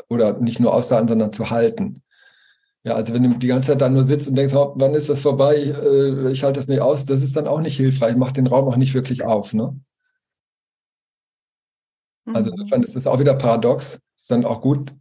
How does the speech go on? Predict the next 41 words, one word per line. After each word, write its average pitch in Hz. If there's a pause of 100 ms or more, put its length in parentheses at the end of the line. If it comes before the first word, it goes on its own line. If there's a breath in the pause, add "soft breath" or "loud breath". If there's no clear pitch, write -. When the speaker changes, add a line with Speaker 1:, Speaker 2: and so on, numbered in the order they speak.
(120)
Speaker 1:
okay, 135
den 123
Raum 127
zu 120
begrenzen, 135
weil 127
das 120
ist -
dann 131
die -
Anerkennung 151
von 123
meiner 127
Grenze 117
als 113
Leiter, 110
dass 113
ich 120
mehr 131
nicht 131
halten 131
kann. 127 (500 soft breath)
Tue 131
ich 135
keinen 139
Gefallen 131
damit, 120
wenn 123
ich 120
so 117
tue, 143
als 113
könnte 123
ich's -
und -
kann's 110
aber 101
eigentlich 101
nicht, 98
ne? 101 (840)
Speaker 2:
Ja, 160